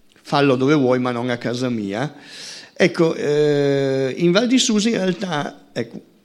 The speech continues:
un'altra delle chiavi, secondo me, della longevità e del successo è stata quella di non chiudersi,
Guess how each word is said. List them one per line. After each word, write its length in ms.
un'altra 460
delle 180
chiavi, 640
secondo 320
me, 140
della 240
longevità 560
e 40
del 120
successo 380
è 40
stata 240
quella 220
di 120
non 240
chiudersi, 760